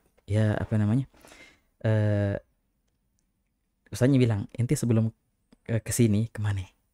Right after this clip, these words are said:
Aneh tadinya minta, eh, jadi muridnya guru yang di sono, Syekh Fulan itu.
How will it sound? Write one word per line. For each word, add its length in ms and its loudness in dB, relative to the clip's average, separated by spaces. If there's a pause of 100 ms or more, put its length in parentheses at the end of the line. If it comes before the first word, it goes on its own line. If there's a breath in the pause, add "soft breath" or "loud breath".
(720)
Aneh 160 -6
tadinya 400 -2
minta, 400 -6 (140)
eh, 440 -6
jadi 220 -4
muridnya 640 0 (240)
guru 260 0
yang 140 -2
di 80 0
sono, 260 -4
Syekh 320 -6
Fulan 280 -2
itu. 180 -10